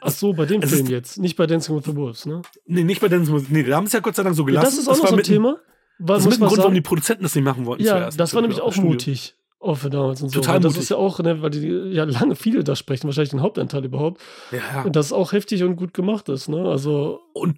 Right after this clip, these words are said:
Speaker 2: und vor allem ist es ja heftig, dass sogar viele von den indianischen Darstellern diese Sprache gar nicht konnten, sondern sie für diesen Film lernen mussten, ne?
Speaker 1: Ja, hab ich schon
Speaker 2: Darf man auch
Speaker 1: gedacht.
Speaker 2: nicht vergessen. Es ist ja nicht so, dass die das alle gesprochen haben,
Speaker 1: Ja, das sind
Speaker 2: sondern
Speaker 1: ja auch
Speaker 2: auch ein Graham Greene musste es
Speaker 1: tausend
Speaker 2: lernen.
Speaker 1: verschiedene, ja, das sind ja tausend verschiedene, äh, Stämme, das waren ja viele Stämme und die haben ja wirklich alle so verschiedene,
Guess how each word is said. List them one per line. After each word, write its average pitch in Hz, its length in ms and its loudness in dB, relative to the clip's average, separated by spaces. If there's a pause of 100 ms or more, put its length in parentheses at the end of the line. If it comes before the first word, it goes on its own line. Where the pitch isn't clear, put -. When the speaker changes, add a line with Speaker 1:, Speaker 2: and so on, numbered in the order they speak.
(140)
Speaker 2:
und 160 160 2
vor - 180 -2
allem 208 120 0
ist 208 100 -4
es - 80 -2
ja 156 80 2
heftig, 143 300 -2
dass 135 100 -2
sogar 143 180 0
viele 185 280 0
von 151 160 0
den 139 100 2
indianischen 135 480 0
Darstellern 147 380 0
diese 113 120 -4
Sprache 117 360 -6
gar 113 140 -6
nicht 107 140 -10
konnten, 123 320 -4
sondern 117 280 -4
sie 117 100 -4
für - 140 -4
diesen 117 220 -4
Film 156 260 2
lernen 113 240 -6
mussten, 120 320 -10
ne? 139 80 0
Speaker 1:
Ja, 139 80 2
hab 139 80 2
ich 139 80 -8
schon 143 80 -4
Speaker 2:
Darf 139 100 2
man 147 80 2
auch 175 40 4
Speaker 1:
gedacht. - 20 4
Speaker 2:
nicht 190 80 2
vergessen. 127 260 -2
Es 127 40 -4
ist 120 40 -2
ja 147 60 2
nicht 156 80 2
so, 170 80 4
dass 151 100 0
die 165 80 0
das 151 100 2
alle 160 220 0
gesprochen 180 420 -2
haben, 143 340 -4
Speaker 1:
Ja, 147 140 0
das 139 120 -2
sind 196 80 0
Speaker 2:
sondern 160 160 4
Speaker 1:
ja 139 60 -2
auch 143 60 0
Speaker 2:
auch 147 40 -4
ein 147 120 2
Graham 135 280 2
Greene 196 240 2
musste 131 100 -8 (160)
es - 20 -20
Speaker 1:
tausend 180 340 2
Speaker 2:
lernen. 120 120 0
Speaker 1:
verschiedene, 170 380 -2
ja, 156 120 0
das 156 120 -4
sind 160 80 0
ja 160 60 2
tausend 170 220 -2
verschiedene, 160 460 2
äh, 156 240 2
Stämme, 170 320 0
das 147 180 -4
waren 160 160 0
ja 156 80 0
viele 190 260 -6
Stämme 165 280 0
und 151 100 0
die 160 40 2
haben 147 80 2
ja 156 140 -2
wirklich 160 280 -6
alle 175 160 2
so 156 140 -2
verschiedene, 151 500 0